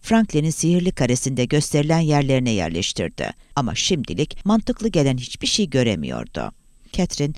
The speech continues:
"Bak." diyerek onu cesaretlendirmeye çalıştı. "Doğru iz üstünde olmalısın. İlk sıranın hepsi Yunan harflerinden oluşuyor. Aynı türden semboller yan yana geliyor." Langdon da bunu fark etmişti ama bu biçimde yerleştirilmiş harflere uyan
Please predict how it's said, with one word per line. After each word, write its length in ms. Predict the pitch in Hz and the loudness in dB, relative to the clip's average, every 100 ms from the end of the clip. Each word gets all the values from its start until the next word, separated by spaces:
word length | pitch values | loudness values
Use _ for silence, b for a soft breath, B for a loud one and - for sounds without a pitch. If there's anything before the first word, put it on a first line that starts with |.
| - | -2
"Bak." 240 | 294 - | -2 0
diyerek 360 | 220 202 190 185 | 2 4 4 2
onu 180 | 180 165 | 0 2
cesaretlendirmeye 1000 | 143 135 131 131 - 127 123 117 120 110 | 2 2 2 2 0 -2 -2 -2 0 0
çalıştı. 640 | - 92 85 - - 62 - - | 0 -2 -2 -4 -4 -6 -6 2
"Doğru 240 | 160 202 | 4 4
iz 220 | 269 160 | 0 -2
üstünde 400 | 131 - 120 127 | -2 -2 -2 0
olmalısın. 600 | 113 107 90 87 - 95 - - - | 0 0 -2 -4 -4 -4 -6 -12 0
İlk 180 | 226 226 | 2 2
sıranın 460 | - 156 131 117 120 - | 0 0 2 0 -4 -4
hepsi 520 | 208 - - 143 165 - | -4 -2 0 2 2 -2
Yunan 260 | - 262 240 | 0 4 4
harflerinden 640 | 180 - 165 156 143 131 | 4 2 0 2 0 0
oluşuyor. 600 | 104 87 - 87 67 64 - - | 0 0 0 0 -4 -6 -2 4
Aynı 280 | 214 233 202 | 4 4 2
türden 380 | 165 139 147 | 0 0 0
semboller 640 | 135 147 127 127 135 160 180 | 0 0 0 0 2 4 4
yan 180 | 214 | 4
yana 280 | 202 127 113 | 4 2 0
geliyor." 580 | 90 82 65 55 - - - - - - | -2 -4 -6 -8 -10 -12 -20 -20 -20 -4
Langdon 420 | 208 220 180 143 156 | 2 2 2 -2 0
da 120 | 147 | 0
bunu 140 | 160 | -2
fark 340 | 151 165 156 120 | 2 2 2 -2
etmişti 460 | - 113 - 117 - | -2 -2 0 0 0
ama 360 | 107 90 139 - - | 0 0 -2 -2 -2
bu 120 | 214 | 0
biçimde 340 | 220 180 139 | 0 0 0
yerleştirilmiş 840 | 131 143 139 143 - 147 135 131 - | 2 2 2 0 0 -2 0 0 2
harflere 440 | 131 - 131 135 | 0 0 0 2
uyan 360 | 107 117 107 | 2 0 -2